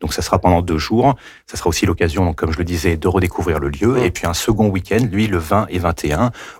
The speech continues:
Speaker 1: où on s'attachera plus à mettre en avant par les associations,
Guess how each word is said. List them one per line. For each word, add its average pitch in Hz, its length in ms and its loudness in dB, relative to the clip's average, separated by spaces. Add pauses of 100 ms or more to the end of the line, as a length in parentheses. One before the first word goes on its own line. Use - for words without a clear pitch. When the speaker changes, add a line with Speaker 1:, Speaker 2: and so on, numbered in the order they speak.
Speaker 1:
où 92 220 4
on 87 80 -2
s'attachera 85 420 0
plus - 240 -4
à - 40 0
mettre 82 220 -2
en 87 100 4
avant 87 420 0 (360)
par 113 140 2
les 98 180 4
associations, 95 800 0